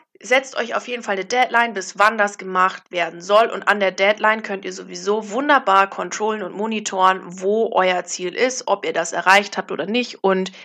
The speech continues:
danach könnt ihr euch fragen, „Mache ich weiter? Lerne ich jetzt weiter Französisch? Lerne ich weiter, ähm, meine Methoden in Mathe oder nehme ich ein neues Lernziel?“ oder was auch immer.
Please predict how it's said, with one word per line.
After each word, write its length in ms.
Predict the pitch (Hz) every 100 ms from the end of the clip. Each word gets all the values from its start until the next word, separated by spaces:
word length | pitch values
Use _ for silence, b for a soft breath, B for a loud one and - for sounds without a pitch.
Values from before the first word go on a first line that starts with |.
| B
danach 340 | 202 180 -
könnt 200 | - 220
ihr 60 | 220
euch 120 | 226
fragen, 320 | - 214 226
„Mache 200 | 208 180
ich 160 | - -
weiter? 340 | 220 - 240
Lerne 300 | 247 175 180
ich 80 | 170
jetzt 160 | 196 -
weiter 260 | 190 240
Französisch? 600 | 233 226 220 240 226 226
Lerne 220 | - 170 170
ich 140 | -
weiter, 420 | 175 185 196 185 B B B B
ähm, 540 | - 190 185 180 180 180 _
meine 260 | 208 175 175
Methoden 580 | 175 175 220 220 202
in 260 | 190 175 170
Mathe 320 | 196 - 240
oder 180 | 180 180
nehme 220 | 180 175
ich 120 | 180
ein 100 | -
neues 380 | 196 269 240 220
Lernziel?“ 580 | 196 196 196 196 185 180
oder 260 | - 269 262
was 260 | 175 -
auch 200 | 202 - _
immer. 420 | 180 - - -